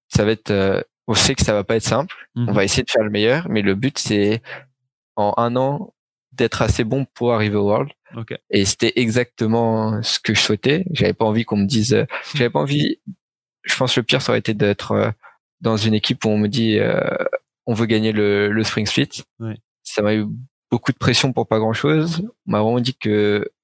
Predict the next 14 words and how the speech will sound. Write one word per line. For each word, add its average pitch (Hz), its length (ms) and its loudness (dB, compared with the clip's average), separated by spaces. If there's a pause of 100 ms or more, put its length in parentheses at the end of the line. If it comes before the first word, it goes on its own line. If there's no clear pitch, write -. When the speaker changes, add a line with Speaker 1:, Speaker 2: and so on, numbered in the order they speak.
Speaker 1:
le 120 100 0
Spring 113 200 0
Fit, - 240 0 (560)
c'était - 280 2
pour 113 240 0
se - 160 2
construire 139 560 0
et 196 280 0 (800)
le 107 100 0
but, 120 160 0
c'était 110 320 0
d'aller 107 200 2
au 107 100 2
World. 151 320 -2